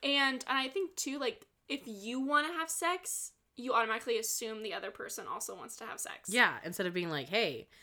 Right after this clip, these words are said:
Speaker 2: And them saying yes is the bare minimum.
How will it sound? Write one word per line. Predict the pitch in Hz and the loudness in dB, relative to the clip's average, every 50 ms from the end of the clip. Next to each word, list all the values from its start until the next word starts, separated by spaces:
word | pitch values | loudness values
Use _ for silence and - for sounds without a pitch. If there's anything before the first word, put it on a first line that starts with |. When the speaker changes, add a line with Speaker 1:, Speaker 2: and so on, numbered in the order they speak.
| - - - _ - | -20 -20 -16 _ 4
Speaker 2:
And | - 285 285 - - - _ _ _ _ _ _ _ - _ _ _ _ | 6 6 6 4 -2 -10 _ _ _ _ _ _ _ -20 _ _ _ _
them | - 196 185 220 254 302 392 381 | -4 4 8 10 10 10 8 8
saying | - 381 311 254 220 196 | 8 10 10 10 10 10
yes | 170 165 165 185 190 - | 8 6 4 4 4 2
is | 175 165 | -2 -4
the | 156 156 | -2 -2
bare | 147 147 143 139 139 | 2 4 4 4 2
minimum. | 143 135 127 139 156 170 185 196 208 226 233 | 2 -2 -2 -2 0 0 0 0 -2 -4 -6